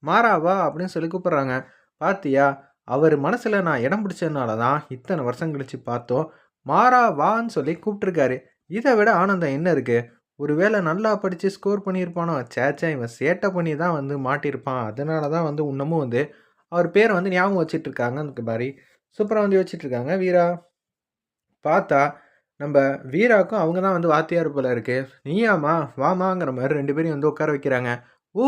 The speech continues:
ரெண்டு பேருக்கு already வந்து அறிமுகம் ஆயிருக்கா?" அப்படின்னு சொல்லும்போது, "உனக்கு எப்படி தெரியும்?" "எனக்கும் இவரு வாத்தியார் தான்டா" அப்படின்னு சொல்றாங்க.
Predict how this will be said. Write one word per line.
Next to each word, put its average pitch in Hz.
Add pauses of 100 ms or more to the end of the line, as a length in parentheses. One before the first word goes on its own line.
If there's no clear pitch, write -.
ரெண்டு 180
பேருக்கு 262
already 202
வந்து 160 (120)
அறிமுகம் 180
ஆயிருக்கா?" 135
அப்படின்னு 156
சொல்லும்போது, 123 (600)
"உனக்கு 269
எப்படி 233
தெரியும்?" 175 (180)
"எனக்கும் 156
இவரு 170
வாத்தியார் 160
தான்டா" 143
அப்படின்னு 147
சொல்றாங்க. 143